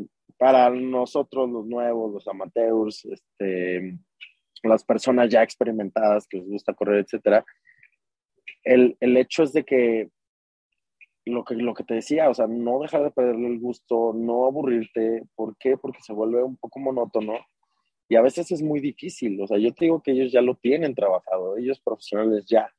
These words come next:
¿no? Pero un, uno mortal, este, de verdad es que, que no manches, dices, "Ay, mañana seis, ay, después diez,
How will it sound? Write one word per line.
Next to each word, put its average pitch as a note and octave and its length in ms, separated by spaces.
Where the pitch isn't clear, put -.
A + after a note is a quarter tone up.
¿no? A2+ 320
Pero G#2+ 380
un, G#2+ 300
uno C3 460
mortal, B2+ 640
este, G#2 640
de G#2 120
verdad B2+ 240
es B2+ 100
que, A#2+ 360
que G#2 460
no A2 140
manches, A#2 380
dices, G#2+ 340
"Ay, B2 360
mañana A#2 360
seis, G#2 360
ay, B2 340
después A#2 400
diez, G#2 320